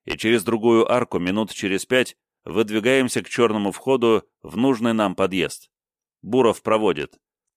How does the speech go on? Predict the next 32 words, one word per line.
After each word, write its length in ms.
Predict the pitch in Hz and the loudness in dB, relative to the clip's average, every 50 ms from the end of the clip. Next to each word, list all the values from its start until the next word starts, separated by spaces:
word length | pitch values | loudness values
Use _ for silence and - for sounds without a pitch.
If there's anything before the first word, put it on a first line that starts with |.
| _ - - | _ -6 -2
А 100 | - 90 | 0 2
я 140 | 117 143 | 2 2
пока 260 | 147 - 139 - 143 120 | 0 0 0 0 -2 -2
Петрова 440 | - 127 107 - 107 104 95 90 | 0 -2 0 2 2 2 4 2
быстро 320 | 85 85 92 87 - 85 82 | 2 0 -2 -2 -2 -4 -4
допрошу". 580 | 76 82 78 - 85 80 - - 80 73 69 - _ _ _ _ _ _ _ _ _ _ _ _ _ _ _ _ _ _ | -4 -4 -2 -2 -2 -2 -2 -4 -6 -6 -8 -10 _ _ _ _ _ _ _ _ _ _ _ _ _ _ _ _ _ _
Отдав 380 | - - 69 65 69 80 80 - | -4 -4 -4 -2 -2 -2 -2 0
распоряжение, 880 | - 80 - - 80 76 76 73 92 107 110 117 113 113 110 107 98 - _ | -2 -4 -4 -4 -6 -6 -4 -2 -2 -2 0 0 0 -2 -2 -4 -6 -10 _
я 240 | - 80 87 92 | -4 -2 -2 -2
двинулся 460 | 82 80 98 95 95 87 82 - 87 78 | -2 -2 -4 -2 -2 -2 -4 -4 -6 -8
к 100 | - - | -6 -4
Петрику, 560 | - 90 87 - - - - 131 127 123 - _ _ _ _ _ | -2 -2 -2 -2 -6 -6 -2 -2 -2 -2 -4 _ _ _ _ _
который 420 | - 87 90 - 131 135 131 131 | -4 -4 -2 0 0 2 2 2
уже 300 | 123 - 110 92 107 104 | 2 0 -2 -2 -2 -2
проблевался. 840 | - - 98 95 87 90 98 95 85 78 69 65 - - - 62 - _ _ _ _ _ _ _ _ _ _ _ _ _ _ _ _ _ | 0 0 0 0 0 0 0 0 0 0 -2 -2 -6 -10 -10 -12 -12 _ _ _ _ _ _ _ _ _ _ _ _ _ _ _ _ _
Подойдя 400 | - - 67 80 85 104 135 147 | -10 -4 -2 0 0 2 0 -2
к 80 | - - | 0 0
преступнику, 640 | 135 131 120 - - 156 131 127 135 127 - - | 0 0 0 0 -2 -4 -2 -2 -2 -4 -2 0
я 200 | 104 95 98 98 | 0 2 2 2
взялся 460 | 85 80 90 107 104 101 90 - 98 85 | 0 2 2 2 2 2 0 -2 -4 -4
за 120 | 78 92 | -2 -2
его 240 | 90 85 82 82 78 | -2 0 -2 -2 -2
бороду 520 | 80 107 123 123 120 107 113 113 110 - _ _ _ _ | 0 2 2 2 2 2 2 0 0 0 _ _ _ _
и 120 | - 120 131 | -4 0 2
резко 340 | 131 131 117 - - 110 | 2 2 0 0 -2 -2
за 120 | 95 95 98 | -2 0 -2
неё 240 | 98 98 95 95 95 | 0 0 0 0 0
дёрнул. 540 | 80 95 87 78 71 73 69 58 - - _ _ _ _ _ _ _ _ _ _ _ _ | 2 0 0 0 -2 -6 -10 -12 -14 -18 _ _ _ _ _ _ _ _ _ _ _ _
Как 280 | _ - 113 127 123 - | _ 0 0 0 2 2
я 140 | 131 123 120 | 4 4 4
и 40 | 117 | 4
предполагал, 800 | - 107 101 - - 87 85 82 80 85 113 120 123 117 - | 2 -2 -6 -4 -2 -2 -2 0 2 2 2 2 2 0 -2